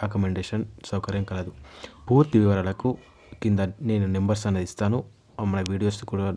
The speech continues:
వీడియోలో కూడా నెంబర్స్ అనేది మెన్షన్ చేస్తాను, కాల్ చేసి అనేది తెలుసుకోండి, ఓకేనా? స్వ-, ఆ, స్వస్థలం తెలంగాణ అంతటా, ఆంధ్ర అంతటా. వేతనం పని పైన ఆధారపడి ఉంటుంది.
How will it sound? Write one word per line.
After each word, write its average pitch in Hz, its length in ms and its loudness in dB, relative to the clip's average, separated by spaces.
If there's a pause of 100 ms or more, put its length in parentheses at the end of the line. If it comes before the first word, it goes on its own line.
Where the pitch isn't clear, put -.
వీడియోలో 104 320 2
కూడా 104 180 0
నెంబర్స్ 98 340 0
అనేది 95 180 2
మెన్షన్ 92 280 2
చేస్తాను, 110 360 0 (540)
కాల్ 110 200 6
చేసి 104 160 2
అనేది 104 140 2
తెలుసుకోండి, 95 540 0 (640)
ఓకేనా? 117 280 0 (100)
స్వ-, - 320 0
ఆ, 107 260 0
స్వస్థలం 101 560 2 (180)
తెలంగాణ 98 380 4
అంతటా, 98 380 0 (140)
ఆంధ్ర 95 240 4
అంతటా. 90 420 2 (680)
వేతనం 110 360 4 (300)
పని 107 280 2 (340)
పైన 104 280 0 (120)
ఆధారపడి 104 440 -2
ఉంటుంది. 92 400 -6